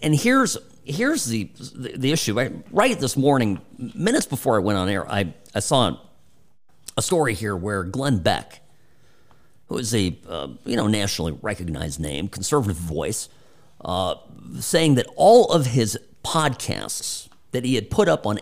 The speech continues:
Apple iTunes have been taken down suddenly. Now, this caught my eye because it, it dovetailed into another story that I've been following, which I'll mention in just a moment. But, you know, I, of course, have this program on,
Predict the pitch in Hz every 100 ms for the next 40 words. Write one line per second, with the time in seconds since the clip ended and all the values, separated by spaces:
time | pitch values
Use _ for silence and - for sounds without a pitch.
0 | - 147 147 92 104 113 - 69 85 85
1 | 95 - 90 95 165 240 - 67 - -
2 | - - - - - - - - - -
3 | - - - 190 190 - - 151 127 110
4 | 92 92 82 82 90 76 - - - -
5 | - 101 - 101 101 156 190 147 127 95
6 | 90 90 87 113 147 117 110 82 82 85
7 | 82 78 - 80 78 76 73 - 82 95
8 | 110 80 78 87 90 82 104 95 - -
9 | - - - - - - 85 98 190 151
10 | - - 117 107 117 110 - 95 - -
11 | 101 82 85 90 - 78 90 85